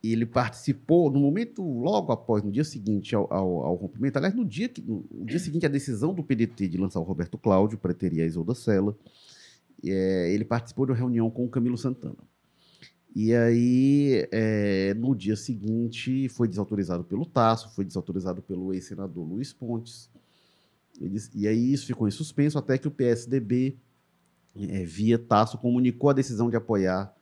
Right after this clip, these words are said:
Roberto Cláudio. O Chiquinho não gostou disso, é, e fez a convenção na quinta-feira, e essa convenção colocou em votação se o partido iria ficar neutro ou iria apoiar o Roberto Cláudio, e se decidiu pela neutralidade.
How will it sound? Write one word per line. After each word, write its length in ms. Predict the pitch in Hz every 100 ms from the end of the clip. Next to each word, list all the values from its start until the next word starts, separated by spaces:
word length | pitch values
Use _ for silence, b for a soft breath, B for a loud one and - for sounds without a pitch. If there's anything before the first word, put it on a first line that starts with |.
| _ _ _ _
Roberto 440 | - 101 95 -
Cláudio. 400 | - 101 - -
O 20 |
Chiquinho 380 | 156 - - 104
não 180 | 92 110
gostou 380 | 156 117 - 87
disso, 500 | 85 69 - - 117 - b b b b b b b _ -
é, 300 | 107 104 104
e 120 | 113
fez 280 | 117 135 135
a 40 |
convenção 380 | 139 123 117 117
na 80 | 110
quinta-feira, 560 | 110 113 113 135 139 -
e 140 | - 170
essa 240 | 220 226
convenção 500 | 170 131 104 90 147
colocou 880 | 113 - 165 175 175 - - 170 185
em 120 | 202 196
votação 920 | 117 104 110 139 - 127 110 107 113 b b b
se 180 | b -
o 60 | 196
partido 540 | 196 127 - 110 92
iria 280 | 107 98 90
ficar 300 | - 101 120
neutro 520 | 131 135 151 170 160
ou 120 | 143
iria 240 | 156 131 127
apoiar 280 | 123 123 107
o 40 |
Roberto 340 | 107 101 113
Cláudio, 300 | 117 110 117
e 20 | 113
se 120 | 127
decidiu 420 | 117 117 - 117 117
pela 260 | 117 117 107
neutralidade. 1200 | 104 123 135 - 113 113 110 90 58 50 - -